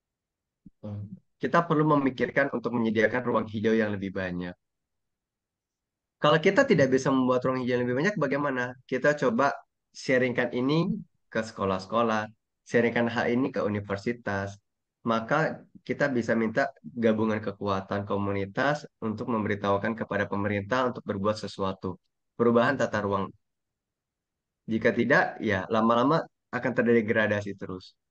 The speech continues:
Makanya ada isu Jakarta akan tenggelam gitu ya, di, di bagian utara di beberapa tempat. Nah, Bapak Ibu kembali lagi bahwa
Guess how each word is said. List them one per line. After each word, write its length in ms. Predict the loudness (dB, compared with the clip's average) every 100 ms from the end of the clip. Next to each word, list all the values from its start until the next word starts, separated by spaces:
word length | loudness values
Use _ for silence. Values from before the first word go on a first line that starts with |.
| _ _ -2
Makanya 400 | 2 4 4 4
ada 100 | 2
isu 240 | 0 -4 0
Jakarta 400 | 0 0 -2 -2
akan 120 | -2
tenggelam 480 | -4 0 2 2 0 -6 -8
gitu 160 | -4
ya, 240 | -4 -4 -6 -8
di, 160 | -10 -10 _ _ _ _ _ -8
di 400 | -4 -2 0 0
bagian 320 | 0 -2 -4 -6
utara 320 | -4 -2 -2
di 240 | -2 -2
beberapa 400 | -4 -4 -6 -8
tempat. 320 | -10 -12 -16 -20 _ _ _ _ _ _ _ _ -20 -20 _
Nah, 240 | -2 -2 -6 _
Bapak 320 | 0 4 6 4
Ibu 160 | 4
kembali 320 | 4 6 6
lagi 240 | 4 4 0 2
bahwa 480 | -2 0 -2 -2